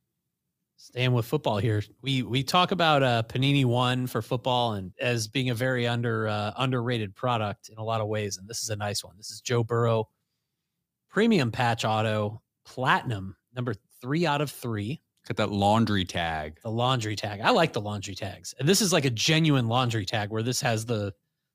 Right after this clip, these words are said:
Speaker 1: this patch <laughs> has the washing instructions on it.
Speaker 2: Machine wash cold,
Speaker 1: Yeah.
Speaker 2: wash
Speaker 1: <laughs>
Speaker 2: inside out with light colors.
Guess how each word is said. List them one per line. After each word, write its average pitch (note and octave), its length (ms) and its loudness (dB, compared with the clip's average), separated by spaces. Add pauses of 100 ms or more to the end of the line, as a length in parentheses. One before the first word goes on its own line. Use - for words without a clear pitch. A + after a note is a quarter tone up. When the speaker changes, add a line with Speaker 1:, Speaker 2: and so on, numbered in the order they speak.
Speaker 1:
this C3+ 120 0
patch - 300 0
<laughs> - 40 -6
has D3+ 180 2
the D3 100 4
washing B2+ 420 2
instructions A#2 640 -4
on A2+ 60 -2
it. A2 40 2
Speaker 2:
Machine B2 520 4
wash A#2+ 360 4
cold, B2+ 580 2
Speaker 1:
Yeah. C#3+ 340 4
Speaker 2:
wash C3 140 4
Speaker 1:
<laughs> F3 40 2
Speaker 2:
inside C3 540 2
out B2 460 0
with A#2+ 180 -4
light A#2 360 -2
colors. A#2+ 640 -4